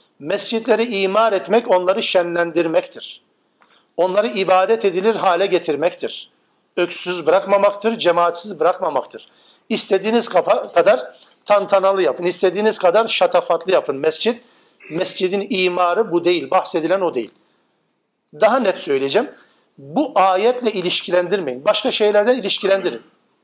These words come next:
Mescidin imarının faziletini başka yerlerden ilişkilendirebilirsiniz.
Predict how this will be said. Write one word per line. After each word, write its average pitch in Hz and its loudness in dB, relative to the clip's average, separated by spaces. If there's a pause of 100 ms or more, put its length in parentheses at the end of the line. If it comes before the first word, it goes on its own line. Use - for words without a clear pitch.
(360)
Mescidin 196 -2
imarının 196 2
faziletini 190 0 (440)
başka 190 2
yerlerden 220 2
ilişkilendirebilirsiniz. 220 -2